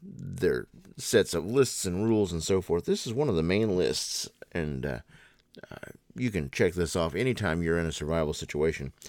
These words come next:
Somehow, some of these rules will apply to you. I'm just gonna go over them kind of briefly today because I really wanted to talk a lot about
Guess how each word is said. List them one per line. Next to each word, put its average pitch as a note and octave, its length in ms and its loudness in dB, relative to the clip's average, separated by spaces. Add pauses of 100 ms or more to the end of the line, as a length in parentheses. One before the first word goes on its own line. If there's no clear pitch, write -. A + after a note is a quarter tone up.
(560)
Somehow, C#3 720 4
some A2 220 0
of A2+ 100 4
these G#2+ 240 2
rules F#2 260 2
will D#2+ 160 2
apply B1+ 300 -2
to - 80 -8
you. G1+ 140 -10 (880)
I'm F3+ 100 2
just E3+ 140 2
gonna C3 160 2
go G#2+ 160 8
over G2+ 160 4
them E2+ 180 -2
kind B2 320 -4
of D#2 160 -4
briefly F2 460 -4
today C#2+ 500 -4
because E2 300 -6
I D#2+ 40 -4
really D3+ 200 0
wanted D#2+ 240 0
to B1+ 80 -8
talk D#2 280 -6
a C#2+ 60 -6
lot D2+ 300 -2
about C2+ 340 -6